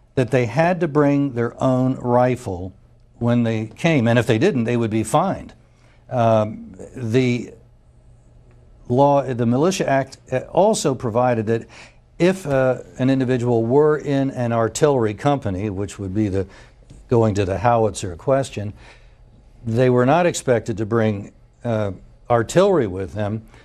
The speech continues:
but they still had to bring their rifle, kind of the Marine concept that every man a rifle. And so from the very beginning, there was this, uh, understanding in the law that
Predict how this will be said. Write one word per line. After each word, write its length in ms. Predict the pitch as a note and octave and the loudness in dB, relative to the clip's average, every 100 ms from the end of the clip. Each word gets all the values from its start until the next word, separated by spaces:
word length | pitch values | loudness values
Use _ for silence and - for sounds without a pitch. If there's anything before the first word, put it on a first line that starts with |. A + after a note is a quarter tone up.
| _ | _
but 140 | - A#2 | -2 2
they 120 | B2 | 2
still 300 | - E3+ D#3+ | 2 2 2
had 160 | D3 B2+ | 2 -2
to 80 | |
bring 260 | A2+ B2+ A#2 | 0 0 2
their 140 | A2+ | 0
rifle, 540 | G#2+ A#2+ A#2+ - - - _ _ _ _ - | 2 2 0 -4 -12 -14 _ _ _ _ -2
kind 180 | B2 | 0
of 100 | A#2 | 0
the 80 | G#2 | 0
Marine 520 | G#2 G#2 A#2+ A#2+ A2+ | -2 0 0 0 -2
concept 640 | G#2 A#2 G2 G2 A#2+ A2 - | -2 -2 -2 -2 0 0 -2
that 220 | G#2+ - | -8 -4
every 200 | A#2+ A2 | 0 0
man 160 | G#2+ | 0
a 80 | G#2 | 0
rifle. 500 | C3 F#3+ F#3 - - _ - - _ _ C3 | 2 2 0 -8 -14 _ -20 -20 _ _ -6
And 120 | A#2 | 0
so 300 | E3 C#3 C3+ | 2 2 0
from 240 | - C#3+ | -2 -2
the 100 | B2 | 0
very 280 | A#2 F#3 G#3 | 0 0 0
beginning, 720 | D3 C3+ A3 G3 A#2 A2 A#2+ - - _ - | -2 0 0 2 0 -4 -8 -16 -20 _ -2
there 140 | C3+ | 2
was 240 | C3 B2 | 2 0
this, 400 | - B2+ - - - - | -2 -2 -2 -8 -12 -6
uh, 320 | B2+ A#2 A2+ - - - - - | -2 0 -2 -6 -20 -20 -18 -4
understanding 840 | C#3 C#3+ C3+ - D#3 D3+ C#3+ B2 B2 | -2 0 -2 0 0 2 2 0 -2
in 440 | C3 B2 A#2 A2+ - | -2 0 0 -4 -10
the 240 | A2+ A2+ | -4 -2
law 400 | A2 C3+ C#3 C3 | 2 4 4 2
that 200 | A2+ G2 | 0 -4